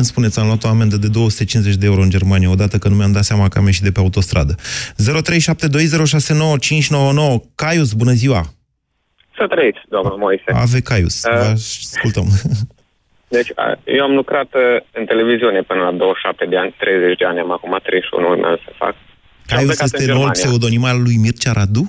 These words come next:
Speaker 1: să înțeleg?
Speaker 2: <laughs> Am plecat în Germania pentru
Speaker 1: Așa.
Speaker 2: trei ani și vă dau un exemplu cu munca. De exemplu, acolo în Germania am lucrat într-o fabrică alături de nemți, iar când era vorba de ore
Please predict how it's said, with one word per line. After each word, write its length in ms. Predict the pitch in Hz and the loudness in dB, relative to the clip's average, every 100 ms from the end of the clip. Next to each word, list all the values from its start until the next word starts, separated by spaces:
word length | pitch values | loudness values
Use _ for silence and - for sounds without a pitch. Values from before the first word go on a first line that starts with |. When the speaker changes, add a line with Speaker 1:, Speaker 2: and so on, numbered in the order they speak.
| - | -6
Speaker 1:
să 140 | - 135 | -8 -4
înțeleg? 320 | 117 131 - | 0 0 -2
Speaker 2:
<laughs> 1700 | - - - - - - - - - - - - - - - - - | -6 -8 -6 -4 -4 -4 -6 -4 -6 -4 -4 -6 -6 -8 -12 -10 -4
Am 100 | 127 | -2
plecat 360 | 123 120 123 - | 0 -2 -2 -2
în 140 | 110 | -2
Germania 560 | 104 95 98 98 117 123 | 0 0 0 0 0 -2
pentru 240 | - 101 95 | -4 -2 -2
Speaker 1:
Așa. 80 | 98 | -2
Speaker 2:
trei 140 | 98 90 | 0 0
ani 220 | 101 117 _ _ - - - | 0 -4 _ _ -16 -16 -16
și 140 | - - | -16 -6
vă 100 | 127 | -2
dau 140 | 135 | 0
un 60 | 139 | 2
exemplu 400 | 135 135 131 135 | 0 0 -2 -2
cu 140 | 147 135 | 0 0
munca. 460 | 131 131 95 87 - - | 2 0 -2 -4 -8 -4
De 100 | 117 | -2
exemplu, 300 | 113 131 123 | 0 -2 -2
acolo 200 | 120 135 | -2 -2
în 80 | 117 | 0
Germania 300 | 117 117 120 | 0 0 0
am 40 | |
lucrat 220 | 113 - 120 | 0 -2 -4
într-o 240 | 117 107 101 | -2 -2 -2
fabrică 480 | 104 104 - 139 - _ _ | -4 -4 -2 -4 -4 _ _
alături 360 | 117 113 - 101 | -2 -2 -2 -2
de 80 | 98 | -2
nemți, 280 | 117 160 - _ - - _ _ _ _ _ _ | -4 -6 -10 _ -20 -20 _ _ _ _ _ _
iar 160 | 113 117 | -2 -2
când 160 | 127 | -2
era 160 | 117 120 | 0 0
vorba 280 | 120 117 117 | 0 0 0
de 80 | 120 | 2
ore 160 | 127 | 2